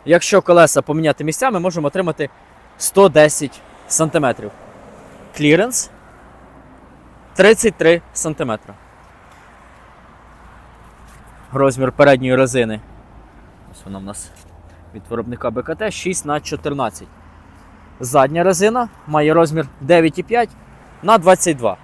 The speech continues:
Вага даного трактора приблизно дев'ятсот п'ятдесят кілограм. Як бачимо, у нас тут буде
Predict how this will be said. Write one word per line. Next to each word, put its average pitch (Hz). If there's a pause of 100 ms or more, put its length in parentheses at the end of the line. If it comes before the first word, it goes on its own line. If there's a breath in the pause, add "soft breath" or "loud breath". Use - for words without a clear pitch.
(560)
Вага 196
даного 160
трактора 160 (420)
приблизно 165
дев'ятсот 156 (120)
п'ятдесят 147
кілограм. 127 (1040 soft breath)
Як 107
бачимо, 107
у -
нас 110
тут 107
буде 107